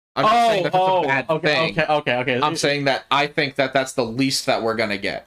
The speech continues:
Speaker 2: Okay, all right, all right. Because, okay.
Speaker 1: No, I do wanna know who the
Speaker 2: <laughs>
Speaker 1: other character is.
Speaker 2: I, I completely misunderstood what you were saying.
Speaker 1: Yeah, no.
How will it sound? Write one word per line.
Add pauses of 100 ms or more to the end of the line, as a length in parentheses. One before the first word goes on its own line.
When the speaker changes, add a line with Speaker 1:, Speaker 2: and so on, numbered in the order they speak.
Speaker 2:
Okay,
all
right,
all
right.
Because, (200)
okay. (160)
Speaker 1:
No,
I
do
wanna
know
who
the
Speaker 2:
<laughs>
Speaker 1:
other
character
is.
Speaker 2:
I,
I
completely
misunderstood
what
you
were
saying.
Speaker 1:
Yeah,
no.